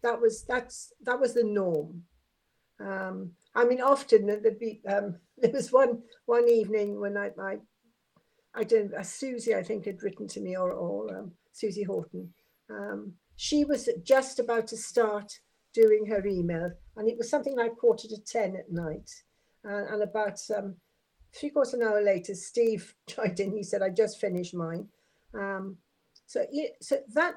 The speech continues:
that's the sort of thing. You know, you can't do that and have a full-time job. You know, you've got to get up in the morning, um, and, and, and be bright and breezy, but also you've got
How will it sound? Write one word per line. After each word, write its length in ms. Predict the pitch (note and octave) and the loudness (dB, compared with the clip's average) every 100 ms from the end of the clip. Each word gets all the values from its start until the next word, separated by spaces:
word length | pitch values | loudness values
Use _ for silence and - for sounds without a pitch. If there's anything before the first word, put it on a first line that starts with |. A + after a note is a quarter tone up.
| - | -4
that's 220 | D4 E4 E4+ | 0 0 -2
the 80 | |
sort 140 | D#4 E4 | -6 -6
of 40 | |
thing. 140 | C4 A#3 | -6 -4
You 60 | |
know, 120 | D4+ | -2
you 100 | D#4 | -2
can't 460 | D#4 - F4+ G4 D#4 - | -2 -4 -2 -2 -6 -8
do 180 | C#4+ D4 | -4 -4
that 360 | C4+ B3 E3+ - - | -4 -6 -6 -10 -4
and 240 | A3+ A#3 | -4 -4
have 100 | A#3 | -6
a 60 | A#3 | -10
full-time 480 | - A#3+ A#3 A#3 A3+ | -6 -6 -4 -4 -2
job. 300 | C4 A3 F#3 _ _ - - _ - | -2 -4 -8 _ _ -20 -20 _ -10
You 120 | C4 | 2
know, 80 | A#3+ | 4
you've 200 | A#3+ A#3 | 4 4
got 80 | |
to 60 | A#3+ | 4
get 180 | A#3 C#4 | 4 2
up 140 | D4 | 2
in 80 | C4 | -2
the 100 | A#3+ A#3+ | 0 2
morning, 360 | A3+ G#3+ A3 A3 _ _ _ A3+ | 2 0 -6 -10 _ _ _ -8
um, 320 | A#3 A3+ A3+ | -6 -6 -6
and, 200 | G#3+ A3 | -8 -6
and, 240 | A3 A3+ A3 | -6 -8 -6
and 240 | A#3 A3 | -6 -6
be 120 | A#3 | -8
bright 380 | F#3 A#3 A#3+ A#3+ | -2 2 2 2
and 160 | A3+ G#3 - | -2 -4 -4
breezy, 460 | A3 A#3 A#3 G3+ G3+ _ _ | 0 0 -2 -8 -12 _ _
but 100 | C4 | 6
also 300 | C#4 D#4 D4+ | 6 6 2
you've 220 | A#3 A#3+ C4+ | -6 -6 -4
got 140 | D4 | -4